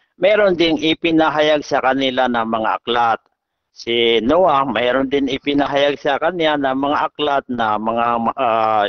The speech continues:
sampung aklat yung ipinahayag sa kanil-, kanya. Yun ang nabasa ko dun sa mga history. Ah, ngunit hindi pinangalanan.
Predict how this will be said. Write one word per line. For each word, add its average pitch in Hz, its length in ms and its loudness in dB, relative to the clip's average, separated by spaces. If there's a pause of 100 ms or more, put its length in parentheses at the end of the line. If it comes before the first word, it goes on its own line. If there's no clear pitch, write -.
(160)
sampung 139 480 0
aklat 139 400 0
yung 143 160 0
ipinahayag 135 640 -2
sa 135 80 0
kanil-, 143 400 -2 (160)
kanya. 151 400 0 (160)
Yun 131 320 0
ang 127 160 -2
nabasa 123 480 0
ko 117 160 0
dun 123 240 -8
sa 120 160 0
mga 117 400 2
history. 131 560 0 (880)
Ah, 117 160 4
ngunit 143 320 2
hindi 147 240 0
pinangalanan. 147 800 0